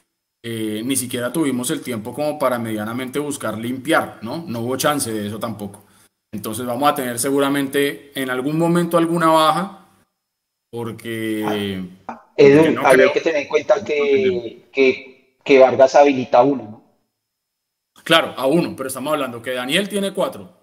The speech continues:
Speaker 1: Ginás tiene cuatro, Alba tiene cuatro. Entonces, alguno de esos tres lo va a poder habilitar, pero de todas maneras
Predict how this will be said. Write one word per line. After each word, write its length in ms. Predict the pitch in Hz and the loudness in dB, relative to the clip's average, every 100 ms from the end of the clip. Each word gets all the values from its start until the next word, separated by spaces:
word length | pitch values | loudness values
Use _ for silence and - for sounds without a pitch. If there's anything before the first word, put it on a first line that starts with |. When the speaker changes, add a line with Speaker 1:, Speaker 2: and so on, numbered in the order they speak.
| _ _ - | _ _ -16
Speaker 1:
Ginás 260 | 135 175 | -8 -6
tiene 240 | 185 185 180 | -6 -6 -4
cuatro, 380 | 180 143 - - _ | -4 -6 -8 -20 _
Alba 320 | 147 175 180 | -6 -4 -4
tiene 220 | 175 175 170 | -4 -8 -6
cuatro. 440 | 170 120 92 _ _ _ _ _ _ _ | -8 -8 -14 _ _ _ _ _ _ _
Entonces, 380 | 117 123 147 - | -14 -8 -8 -6
alguno 460 | 143 135 160 185 | -6 -2 -2 0
de 60 | 208 | -2
esos 180 | 196 208 | -4 -6
tres 140 | 208 | -4
lo 60 | 208 | 0
va 60 | 196 | 0
a 40 | |
poder 160 | 208 202 | 0 -2
habilitar, 380 | 170 123 - | -2 -4 -8
pero 180 | - 127 | -6 -10
de 120 | 123 123 | -10 -8
todas 220 | 131 147 | -6 -4
maneras 400 | 180 147 175 | -4 -4 -4